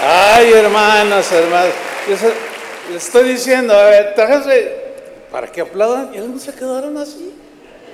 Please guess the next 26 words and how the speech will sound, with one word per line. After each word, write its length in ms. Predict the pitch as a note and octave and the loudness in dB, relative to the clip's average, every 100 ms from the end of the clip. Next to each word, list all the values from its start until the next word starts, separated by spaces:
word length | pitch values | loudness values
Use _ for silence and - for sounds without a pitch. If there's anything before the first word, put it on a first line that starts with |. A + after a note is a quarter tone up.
| - - - - - | -20 -20 -20 -20 -8
Bueno, 240 | D#4 D4+ | -8 -6
yo 140 | A3 A3+ | -6 -6
sé 160 | A#3 A3+ | -8 -12
que 60 | |
se 140 | - G#3 | -16 -6
quedaron 380 | F3+ F3+ G3+ G3 | -2 0 -2 -4
reflexionando 1080 | D#3+ D3 D3 D3+ C#3 C#3+ D#3+ E3+ G3 G#3+ - - - _ _ _ _ _ _ - | -6 -8 -10 -10 -8 -8 -8 -6 -6 -8 -16 -20 -20 _ _ _ _ _ _ -10
para 220 | B2 A#2+ | -6 -6
saber 360 | - A#2 C3 | -8 -6 -6
más, 340 | C#3+ C#3 E3+ C3+ | -6 -8 -10 -12
¿no? 160 | D#3 - - _ _ _ _ _ _ - | -14 -14 -20 _ _ _ _ _ _ -14
No, 160 | F#3 | -12
no 120 | G3+ | -10
es 40 | A#3 | -8
ninguna 360 | B3 A#3+ A#3 | -8 -6 -6
irreverencia, 600 | A#3+ G3+ D#3 C#3+ F3 G3 | -6 -6 -6 -8 -10 -12
hermano, 320 | F3 E3 D#3 C#3 | -14 -14 -16 -18
fíjese. 300 | D#3 C#3 - _ _ _ _ _ _ _ _ _ | -18 -20 -20 _ _ _ _ _ _ _ _ _
Nada 240 | D3 F3+ | -14 -14
que 120 | F3+ | -14
ver. 260 | D3 C#3+ - _ _ _ _ _ _ _ _ _ _ _ _ _ _ _ | -14 -14 -18 _ _ _ _ _ _ _ _ _ _ _ _ _ _ _
Porque 200 | - - | -16 -8
un 80 | G#3 | -2
aplauso 500 | A#3+ A#3+ G3 G#3 A#3+ | -2 0 0 2 0
es 140 | G#3+ A#3 | -4 -4
exaltación. 880 | A3 F#3 C#3+ - C#3 F3 A3+ A#3 | -8 -6 -8 -6 -10 -8 -10 -12